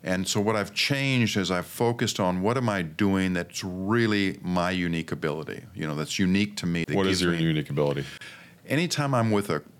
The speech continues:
Speaker 1: prospect, a client, a center of influence, and I'm talking about their situation, and I'm showing them tools and resources we have, anytime I'm engaged in that kind of a conversation, that's my unique ability, or designing a case presentation.
Speaker 2: So being present.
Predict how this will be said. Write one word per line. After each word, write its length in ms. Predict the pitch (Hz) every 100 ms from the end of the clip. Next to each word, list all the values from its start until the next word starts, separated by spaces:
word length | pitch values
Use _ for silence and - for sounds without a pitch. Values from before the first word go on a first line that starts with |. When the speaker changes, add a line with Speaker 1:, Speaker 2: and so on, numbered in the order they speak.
| - - -
Speaker 1:
prospect, 600 | 113 120 - 117 107 -
a 40 |
client, 500 | - - 101 104 101
a 40 | 82
center 320 | - 104 98
of 100 | 90
influence, 720 | 95 95 - 92 90 87 85 - -
and 100 | 80
I'm 100 | 80
talking 340 | 98 95 98
about 180 | 85 78
their 140 | 85
situation, 800 | 82 - - 82 82 85 - 90 80
and 80 | 78
I'm 160 | 76
showing 340 | 73 - 95 90
them 140 | 85
tools 380 | 82 98 90 82
and 100 | 80 85
resources 480 | 85 82 80 87
we 160 | 78 82
have, 360 | 80 85 87 85 - - - - - - - -
anytime 440 | 123 127 120 104
I'm 120 | 90 87
engaged 580 | 85 80 92 92 90 80
in 120 | 85
that 160 | 87
kind 180 | - 87
of 60 | 80
a 60 |
conversation, 760 | 80 87 85 82 85 80 85 78
that's 260 | 82 85
my 100 | 87
unique 340 | 85 78 80 -
ability, 360 | 65 67 62 64
or 100 | 87
designing 500 | 95 101 101 98 90
a 40 |
case 320 | - 92 87
presentation. 720 | - 85 76 76 73 64 62 - - - -
Speaker 2:
So 140 | -
being 280 | 78 92 85
present. 500 | - 92 82 71 -